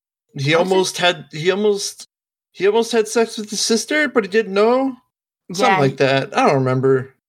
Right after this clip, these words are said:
Speaker 2: he almost had sex with his sister, but he didn't know. Um, fucking, <sighs> God.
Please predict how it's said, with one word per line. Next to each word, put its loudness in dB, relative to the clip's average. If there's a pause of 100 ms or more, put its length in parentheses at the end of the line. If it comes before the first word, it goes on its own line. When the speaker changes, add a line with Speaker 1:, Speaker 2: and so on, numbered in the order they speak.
(100)
Speaker 2:
he -8
almost 0
had -12
sex -4
with -12
his -4
sister, -4
but -4
he -6
didn't -8
know. 0 (380)
Um, 2
fucking, -4 (560)
<sighs> -2 (600)
God. 0